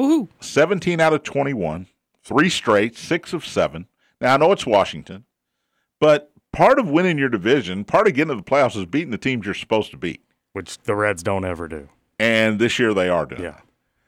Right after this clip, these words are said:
Speaker 2: Uh, Brett Kennedy. You ever heard of Brett Kennedy?
Speaker 1: Mm-mm.
Speaker 2: First major league game in five years. He pitched for Detroit,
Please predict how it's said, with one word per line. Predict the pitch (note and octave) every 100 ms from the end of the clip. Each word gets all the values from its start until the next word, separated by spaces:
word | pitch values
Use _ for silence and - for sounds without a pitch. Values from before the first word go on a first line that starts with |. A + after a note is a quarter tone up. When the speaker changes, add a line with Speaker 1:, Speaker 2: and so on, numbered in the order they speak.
| _ _ _ _ _
Speaker 2:
Uh, | A2+ A#2 A2+
Brett | F2 B2+ A#3 - -
Kennedy. | - G3+ G#3+ C3 E2 - _ _ _ _ _
You | -
ever | B2+
heard | C#3
of | C#3
Brett | G#2+ D3+ -
Kennedy? | D#3 D#3+ F#3 G3
Speaker 1:
Mm-mm. | - B2 F2 D#2+ _ _ _ _ _ _ _
Speaker 2:
First | - F#3 A#3 - -
major | D3+ G3 F#3+
league | D#3+ D3
game | D3 D#3 C3+
in | G2+
five | - C3+ C3+ B2
years. | F#2+ - _ _ _ _ _ _ _ _ _
He | G2+
pitched | - D3 D3
for | - B2
Detroit, | G2+ - - - F#3+ G2